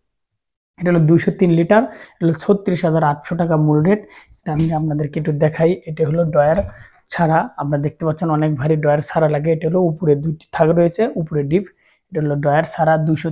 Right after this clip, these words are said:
তিন লিটার, ছত্রিশ হাজার আটশো টাকা। এখানে দেখতে পাচ্ছেন দুইশো আটচল্লিশ লিটার ফ্রিজ, এটা হলো চল্লিশ হাজার তিনশো টাকা মূল রেট। আসলে মা-, আহ,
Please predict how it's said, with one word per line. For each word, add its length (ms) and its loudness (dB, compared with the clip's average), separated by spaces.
তিন 200 -4
লিটার, 260 0
ছত্রিশ 460 0
হাজার 220 0
আটশো 260 -6
টাকা। 280 4
এখানে 300 4
দেখতে 260 2
পাচ্ছেন 360 0
দুইশো 320 4
আটচল্লিশ 440 -2
লিটার 300 -2
ফ্রিজ, 320 0
এটা 180 -14
হলো 140 0
চল্লিশ 340 4
হাজার 200 2
তিনশো 280 -2
টাকা 240 0
মূল 240 4
রেট। 160 2
আসলে 220 6
মা-, 280 6
আহ, 380 4